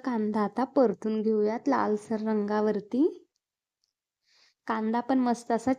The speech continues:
छान परतून झालाय आपला. आता आपण टाकूयात गरम मसाले, हळद, लाल तिखट,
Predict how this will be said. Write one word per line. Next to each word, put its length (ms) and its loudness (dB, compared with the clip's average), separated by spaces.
छान 260 2
परतून 560 0
झालाय 380 2
आपला. 360 -2
आता 240 0
आपण 260 -2
टाकूयात 380 -4
गरम 340 0
मसाले, 800 0
हळद, 460 2
लाल 300 2
तिखट, 400 2